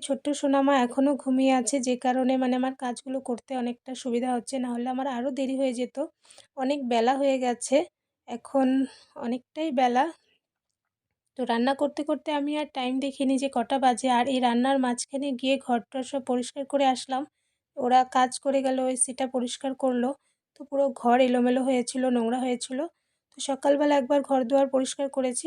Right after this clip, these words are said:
তো ওরা যাওয়ার পর এই রান্নার ফাঁকে ফাঁকে গিয়ে আবার ঘর টর সব পরিষ্কার করে আসলাম, আর সেগুলো আর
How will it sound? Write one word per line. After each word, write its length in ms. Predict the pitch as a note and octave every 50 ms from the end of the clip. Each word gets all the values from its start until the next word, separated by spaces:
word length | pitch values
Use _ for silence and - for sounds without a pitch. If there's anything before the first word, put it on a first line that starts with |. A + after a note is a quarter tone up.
| F4+ F4
তো 80 | - B3+ A#3
ওরা 160 | A3+ A3 A#3 A#3+
যাওয়ার 400 | G#3 - A#3+ A#3 A#3 A#3+ B3+ B3 - _ _
পর 160 | - B3 C#4+ F4 - _ _ _ _ _ _ _ _
এই 120 | B3 B3 A#3
রান্নার 420 | B3 A#3 A3+ A#3 A#3+ B3 B3+ C4
ফাঁকে 340 | - - C4 A#3 A#3 - C4
ফাঁকে 300 | B3+ C4+ C4 B3 - D4 D4+ A#3+ A#3
গিয়ে 200 | B3 B3+ B3+ C#4 C#4 C4
আবার 160 | A#3 A#3+ A#3+ - -
ঘর 140 | - A#3 A3 -
টর 160 | - B3+ B3+ B3 -
সব 120 | C#4+ C4+ - -
পরিষ্কার 380 | B3 A#3+ A#3+ - - - C4 C4
করে 200 | - C4+ C4 C4+
আসলাম, 340 | C4+ C4 - - - D#4+ F#4+ - - _ _ _ _ _ _ _ _ -
আর 100 | B3+ B3
সেগুলো 360 | A#3+ - D4 C#4 C4 C#4 C#4 C#4+
আর 120 | C#4+ C#4+